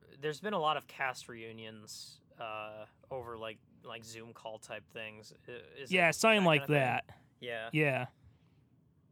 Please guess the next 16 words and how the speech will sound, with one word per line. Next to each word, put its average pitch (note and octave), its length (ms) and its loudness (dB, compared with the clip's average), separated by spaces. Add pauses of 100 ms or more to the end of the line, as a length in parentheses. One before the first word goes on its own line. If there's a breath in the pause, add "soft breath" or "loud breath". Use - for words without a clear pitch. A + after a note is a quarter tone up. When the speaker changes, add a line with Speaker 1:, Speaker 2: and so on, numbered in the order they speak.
(220)
Speaker 1:
That's - 120 -18
Speaker 2:
So - 140 -16
Speaker 1:
cool. - 80 -2
Speaker 2:
there D3 160 2
we D3 140 -2
go. B2 320 -2 (280)
Our F3 140 4
Superman's D3+ 600 -2
doing C3+ 300 -6
stuff. - 380 -10 (1120)
Speaker 1:
There B2 240 -8
he B2 120 -8
is. A2+ 380 -14 (720)
Flying. B2+ 160 -2
Speaker 2:
All E3 160 8
right. D3+ 300 6